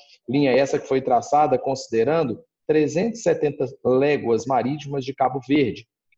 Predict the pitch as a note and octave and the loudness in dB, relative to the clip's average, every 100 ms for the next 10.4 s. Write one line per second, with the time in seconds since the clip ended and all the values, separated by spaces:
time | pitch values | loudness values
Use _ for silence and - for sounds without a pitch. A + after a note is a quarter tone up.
0 | - G#3 A3+ G#3 B2+ D3+ D#3 D#3 C3+ D3+ | -2 0 0 -2 0 -2 0 -2 0 -2
1 | F3 E3 F3 G3 F#3+ A#2+ E3 B3+ B3+ C#3 | 0 0 2 0 -2 -2 -2 -2 0 -2
2 | G#2 G2+ - - _ _ _ - C#3+ D#3 | -2 -4 -18 -20 _ _ _ -2 0 0
3 | A#2+ A#2+ A#2+ - B2 A#2+ A#2 - A#2+ C3+ | 0 2 2 0 -2 -2 -2 -6 -6 -2
4 | A#2 B2 D#3+ - B2+ A#2+ G#2+ A2 A#2+ - | 0 0 -2 -4 -2 0 0 0 -2 -2
5 | A3+ A3+ C3+ G#2+ G2+ - _ _ B2 A#2+ | -4 0 0 0 -4 -12 _ _ -4 -2
6 | D3+ D3 A2+ A2+ G#2+ G2+ A2 D#3+ F#3 - | 0 0 0 0 -2 -4 -2 -2 -4 -12
7 | _ _ D3 C#3+ C#3 E3+ F3 D#3 C3+ B2 | _ _ -4 0 0 0 0 0 0 -2
8 | C#3+ F3+ E3+ F3+ F3 D3 E3+ E3+ - C#3+ | -2 0 0 -2 0 0 0 -4 -4 -4
9 | C3+ B2 B2 - C3 D#3 A#3+ F#3+ D3 D#3 | -4 -6 -8 -6 -4 -2 0 0 2 2
10 | D3 A2 - G2 | 2 -2 -4 -8